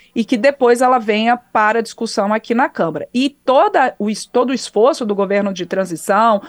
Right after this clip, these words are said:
do relator do orçamento e outros parlamentares é que haja um acordo para aprovação dessa pec de transição,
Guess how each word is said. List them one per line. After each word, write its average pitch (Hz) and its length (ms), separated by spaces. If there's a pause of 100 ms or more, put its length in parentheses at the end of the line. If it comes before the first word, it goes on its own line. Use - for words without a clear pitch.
(200)
do 220 180
relator 220 440
do 196 80
orçamento 196 560
e - 20
outros 226 200
parlamentares 214 640
é 269 60
que 233 160
haja 208 200
um 208 40
acordo 175 340 (340)
para 269 320
aprovação 240 480
dessa 190 240
pec 185 300
de 180 140
transição, 190 760